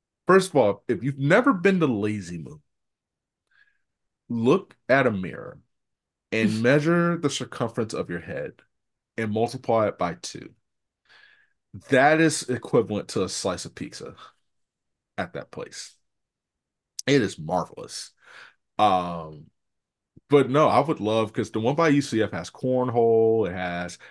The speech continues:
Speaker 1: that's what you have
Speaker 2: Yeah.
Speaker 1: to do. You, you have to take them, like,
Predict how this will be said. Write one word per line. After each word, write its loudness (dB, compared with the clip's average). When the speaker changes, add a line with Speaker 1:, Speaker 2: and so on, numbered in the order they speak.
Speaker 1:
that's 0
what 2
you 0
have 0
Speaker 2:
Yeah. -12
Speaker 1:
to -12
do. -4
You, -10
you 2
have -2
to -2
take -2
them, -6
like, -4